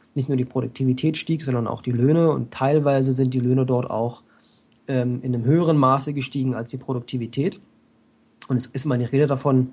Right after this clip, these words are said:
dass es Länder gibt, die unter und über ihren Verhältnissen leben. Wir haben unter unseren Verhältnissen gelebt, weil wir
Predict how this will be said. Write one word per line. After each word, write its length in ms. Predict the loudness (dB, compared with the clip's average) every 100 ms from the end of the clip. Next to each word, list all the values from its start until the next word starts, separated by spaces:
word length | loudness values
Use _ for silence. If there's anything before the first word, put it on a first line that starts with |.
| -10 -20 -20 -20 -12
dass 200 | -12 -8
es 120 | 0
Länder 240 | 4 4
gibt, 160 | 2 -4
die 60 |
unter 280 | -4 -2 0
und 100 | 0
über 160 | 0 0
ihren 240 | 0 -2
Verhältnissen 540 | -2 -2 0 -2 0 2
leben. 420 | 2 2 -2 -4
Wir 160 | -2 0
haben 160 | -2 -2
unter 300 | 0 0 0
unseren 340 | 0 0 0
Verhältnissen 540 | 0 0 0 -2 -2
gelebt, 320 | 2 2 2 -2
weil 200 | -4 -4
wir 160 | -8